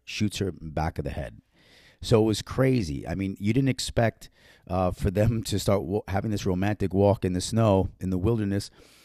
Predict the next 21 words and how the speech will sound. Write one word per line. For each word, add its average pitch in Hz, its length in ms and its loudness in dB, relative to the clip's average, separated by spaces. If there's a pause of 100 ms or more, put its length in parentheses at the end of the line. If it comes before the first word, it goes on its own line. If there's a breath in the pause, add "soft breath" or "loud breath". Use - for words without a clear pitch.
(180 loud breath)
and, 95 380 -2
uh, 92 220 0 (180)
and 98 160 0
then 104 200 0
start 95 280 2
getting 85 180 -2
shot 110 360 6
at. 87 180 2 (460 soft breath)
Then 101 260 4
he 139 340 2
shoots - 300 2
the 110 140 6
assassin, 90 640 2 (340 soft breath)
and 98 220 0
then 95 440 0 (140)
I 110 160 4
thought 113 240 6
he 101 160 2
was, 95 380 2 (300)
you 95 100 6
know 87 220 4